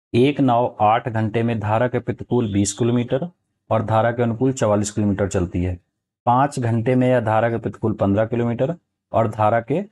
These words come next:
अनुकूल बाईस किलोमीटर जाती है। शांत जल में नाव की चाल ज्ञात कीजिए। हमें यहाँ पे दो क्रियाएं दी हुई हैं, एक बार वो आठ घंटे में इतना चल रहा है और दूसरी बार पाँच घंटे में इतना चल रहा है। हमने क्या किया कि नाव की चाल हमने, हमें दी नहीं,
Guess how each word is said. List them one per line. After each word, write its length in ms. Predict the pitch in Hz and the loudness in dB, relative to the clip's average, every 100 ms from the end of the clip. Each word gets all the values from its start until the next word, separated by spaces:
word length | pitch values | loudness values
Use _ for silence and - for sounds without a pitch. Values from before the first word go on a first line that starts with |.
| _ | _
अनुकूल 340 | 110 113 139 | -2 0 -2
बाईस 260 | 120 101 98 | 0 0 0
किलोमीटर 380 | - 104 101 98 | 0 0 2 2
जाती 340 | 95 90 90 | 0 0 -2
है। 140 | 90 101 _ _ - | -2 -4 _ _ -14
शांत 380 | - 117 127 131 | 0 2 2 2
जल 200 | 120 117 | 0 2
में 120 | 135 | 2
नाव 260 | 117 107 107 | 2 2 0
की 180 | 151 175 _ _ _ | -4 -6 _ _ _
चाल 220 | 113 101 | 2 2
ज्ञात 200 | 92 87 | 2 -2
कीजिए। 400 | - 87 85 85 85 _ _ _ _ | 0 -2 0 -4 -4 _ _ _ _
हमें 220 | - 135 | 0 2
यहाँ 160 | 135 139 | 2 2
पे 140 | 151 | 0
दो 220 | 135 123 127 | 0 2 0
क्रियाएं 400 | 117 113 110 107 | 0 0 2 2
दी 100 | 104 | 2
हुई 200 | 101 101 | 2 2
हैं, 200 | 135 147 | 0 0
एक 260 | 104 107 110 | 0 0 2
बार 180 | 110 | 2
वो 100 | 113 107 | 2 2
आठ 180 | 107 | 2
घंटे 260 | 107 107 113 | 0 0 0
में 100 | 113 | 0
इतना 220 | 98 110 | 0 -2
चल 180 | 110 131 | 0 0
रहा 140 | 147 | 2
है 60 | 165 | 2
और 180 | 127 - 113 | 0 0 -4
दूसरी 220 | 98 107 | 0 0
बार 180 | 131 - | 0 0
पाँच 180 | 110 104 | 0 2
घंटे 260 | 104 107 | 0 0
में 80 | 147 | 0
इतना 160 | 117 98 | 0 0
चल 160 | 95 90 | 2 2
रहा 140 | 90 | 0
है। 120 | 90 - _ _ _ | -2 -8 _ _ _
हमने 200 | 110 139 | 2 2
क्या 200 | 135 127 | 2 0
किया 220 | 123 135 | 2 -2
कि 100 | 151 | 0
नाव 380 | 139 120 113 127 | 2 4 4 2
की 80 | 135 | 0
चाल 260 | 131 123 123 | 0 2 2
हमने, 280 | 117 123 131 | 2 0 2
हमें 320 | 113 120 120 | 0 0 0
दी 160 | 113 120 | 0 2
नहीं, 300 | 131 143 | 2 0